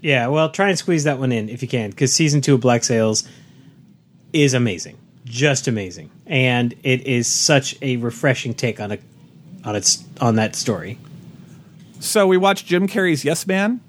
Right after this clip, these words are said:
Speaker 2: <laughs> next.
Speaker 1: Oh, God. The kids watched that. I watched ten minutes and I had to walk out of the room. It was too much for me. I, I'm not there anymore. Sorry, Jim. You were great on In Living Color.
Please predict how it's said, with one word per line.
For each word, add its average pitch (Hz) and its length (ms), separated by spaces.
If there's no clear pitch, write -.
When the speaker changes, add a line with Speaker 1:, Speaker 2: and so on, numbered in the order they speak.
Speaker 2:
<laughs> 165 1040
next. 175 320
Speaker 1:
Oh, 190 300
God. 156 540
The 180 100
kids 170 380
watched 165 300
that. 165 140
I 160 60
watched 147 300
ten 147 180
minutes 131 240
and 131 80
I - 20
had 123 140
to 117 60
walk 113 240
out 107 80
of 101 60
the 98 60
room. 104 220
It 143 160
was 131 320
too 127 140
much 101 240
for 113 80
me. 98 280
I, 131 240
I'm 135 220
not 131 240
there 110 220
anymore. 101 340
Sorry, 139 320
Jim. 131 360
You 127 120
were 123 80
great 131 280
on 123 140
In 117 140
Living 113 260
Color. 113 380